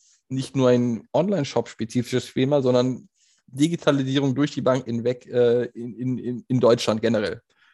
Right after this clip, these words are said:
Ja, sei es in den Behörden, sei es bei Unternehmen wie E-Commerce-Shops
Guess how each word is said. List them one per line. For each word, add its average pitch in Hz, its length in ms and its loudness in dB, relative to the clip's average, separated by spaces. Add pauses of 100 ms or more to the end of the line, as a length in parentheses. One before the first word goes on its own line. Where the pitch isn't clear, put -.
(140)
Ja, 135 320 0 (180)
sei 104 300 2
es 120 100 2
in 127 80 2
den 123 140 2
Behörden, 160 600 2 (280)
sei 110 280 -4
es 113 120 -6
bei 113 480 0 (640)
Unternehmen 123 600 -2
wie 117 220 -6
E-Commerce-Shops 147 680 -2